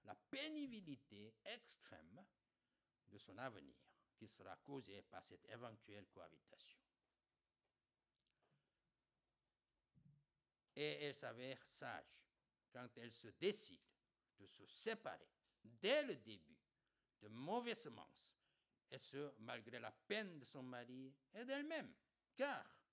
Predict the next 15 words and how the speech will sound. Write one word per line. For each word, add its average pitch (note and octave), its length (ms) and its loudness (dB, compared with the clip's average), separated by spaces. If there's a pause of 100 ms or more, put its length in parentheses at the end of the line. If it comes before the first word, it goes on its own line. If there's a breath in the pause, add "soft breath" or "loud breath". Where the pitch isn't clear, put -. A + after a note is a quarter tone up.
(420)
elle G#3+ 180 4
l'a A3 120 10
considéré C#4 760 2
comme A#3 140 2
son A3 160 2
propre C4+ 340 2
fils D#4+ 480 0
pendant G#3 240 4
plus A#3+ 220 0
de D#4+ 80 -8
treize C#4 340 -4
ans. D#4+ 160 -4 (3500)
À D3+ 80 0
mon C4+ 120 6
analyse, F3+ 600 0